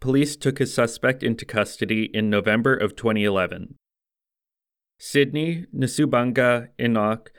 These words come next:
was apprehended under suspicion of involvement in Kato's murder.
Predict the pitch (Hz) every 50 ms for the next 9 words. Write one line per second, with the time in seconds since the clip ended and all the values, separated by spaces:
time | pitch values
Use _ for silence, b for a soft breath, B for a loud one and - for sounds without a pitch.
0 | b b b b b b b 117 120 117 113 123 - 151 151 135 127 117 120 117
1 | 135 139 143 127 - 117 117 123 120 117 - 131 120 - - 123 117 - - 95
2 | 76 - - - 113 113 104 - 117 113 110 113 110 110 110 123 131 131 123 117
3 | 113 110 - 117 110 107 110 110 107 - 101 95 92 85 87 95 101 -